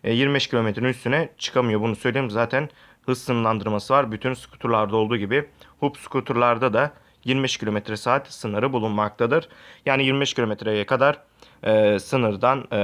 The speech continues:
yararlanabiliyorsunuz. Yirmi beş kilometre sınırı bulunmaktadır. Videomuz bu kadardı. Umarım videomuzu beğenmişsinizdir.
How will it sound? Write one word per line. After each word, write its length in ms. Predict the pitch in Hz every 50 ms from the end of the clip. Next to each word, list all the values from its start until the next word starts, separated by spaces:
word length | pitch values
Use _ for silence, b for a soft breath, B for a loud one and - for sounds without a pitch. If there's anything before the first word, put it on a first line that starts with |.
| 101 98 95 98 - 92 87 87 - - - - _ _ 110
yararlanabiliyorsunuz. 1000 | 131 131 110 104 104 107 113 123 117 117 101 104 98 95 - 123 135 135 117
Yirmi 160 | 117 110 110
beş 140 | 110 107 -
kilometre 300 | - 107 101 92 - 104
sınırı 400 | 98 - - 110 101 107 127 135
bulunmaktadır. 760 | 117 107 107 104 107 104 104 - - 113 104 104 104 - - - _ _ _ _ _ _ _ _ _ _ _ _ _ _ _ b b b b b b b b b b b b _ _ -
Videomuz 460 | 123 139 135 156 170 196 220 - -
bu 140 | - 143 180
kadardı. 640 | - 180 131 117 110 107 113 110 107 117 127 156 160
Umarım 440 | 143 117 101 104 110 123 139 151
videomuzu 440 | 147 131 143 143 139 139 127 - 135
beğenmişsinizdir. 1160 | 143 139 135 135 147 170 175 - - 117 110 104 101 101 101 101 - - - - 156 170 175